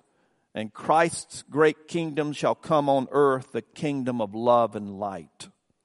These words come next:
No matter how people respond to our warning, God is sending us to tell others to turn to Him. Harry Truman, not the president, but Harry Truman that lived in Washington State,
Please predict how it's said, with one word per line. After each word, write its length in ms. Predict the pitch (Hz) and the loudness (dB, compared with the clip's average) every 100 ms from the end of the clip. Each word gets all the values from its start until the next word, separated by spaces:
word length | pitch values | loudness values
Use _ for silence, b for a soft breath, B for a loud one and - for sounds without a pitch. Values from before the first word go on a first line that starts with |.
| _ _ _ _ _ _ _ _ _ | _ _ _ _ _ _ _ _ _
No 160 | - 139 | -6 -2
matter 280 | 156 156 147 | 0 0 0
how 520 | 139 156 160 156 151 - | -2 0 2 2 0 -4
people 480 | 151 139 127 120 87 | -8 -6 -6 -6 -8
respond 640 | 110 - - 147 131 120 | -10 -8 -2 0 2 0
to 140 | 117 127 | -4 -2
our 200 | 120 113 | -2 -2
warning, 520 | 127 143 123 107 107 | -4 -2 -4 -6 -6
God 340 | 135 135 127 | -2 2 2
is 80 | 113 | 0
sending 640 | - - 160 147 120 110 101 | -10 -8 -6 -4 -4 -8 -4
us 360 | 139 120 104 | -2 -2 -4
to 100 | - | -18
tell 480 | 110 - 165 139 117 | -20 -10 -4 -2 -2
others 400 | - 120 110 107 - | -2 -2 -2 -8 -12
to 120 | 147 | -18
turn 380 | - 127 107 87 | -12 -10 -10 -12
to 80 | |
Him. 420 | 92 104 87 69 71 _ _ _ _ _ _ _ _ _ _ _ _ - b b b | -16 -16 -16 -18 -20 _ _ _ _ _ _ _ _ _ _ _ _ -20 b b b
Harry 320 | - 202 214 196 | 0 4 6 4
Truman, 420 | - 180 131 139 | 0 -2 0 -2
not 220 | 139 - | -2 -4
the 80 | 180 | -6
president, 580 | - 160 123 117 123 - | 2 2 2 -2 -8 -8
but 140 | 117 | -10
Harry 300 | 170 180 190 | -4 0 0
Truman 440 | 185 175 143 139 | -2 -6 -4 -4
that 140 | 123 120 | -8 -6
lived 300 | 139 151 127 | -4 -4 -6
in 120 | 127 | -6
Washington 640 | 135 147 - 147 135 139 | -2 -4 -4 -10 -8 -8
State, 640 | 131 - - 131 117 123 - | -8 -8 -4 -2 -4 -10 -20